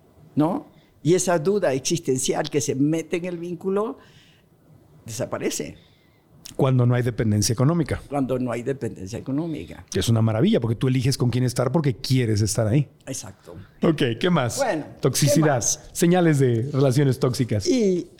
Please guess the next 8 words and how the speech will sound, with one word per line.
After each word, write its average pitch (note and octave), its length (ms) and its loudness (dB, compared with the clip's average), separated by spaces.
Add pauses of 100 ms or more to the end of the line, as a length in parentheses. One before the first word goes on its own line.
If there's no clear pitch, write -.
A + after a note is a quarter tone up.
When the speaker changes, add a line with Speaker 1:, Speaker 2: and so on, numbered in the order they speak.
Speaker 1:
y G#3 220 -2
la E3+ 120 0
dependencia F3+ 580 -4
sexual. - 400 -8 (680)
Speaker 2:
La C3 100 4
dependencia C#3+ 560 2
sexual. G2+ 480 -2 (300)
Speaker 1:
Sí. - 160 -8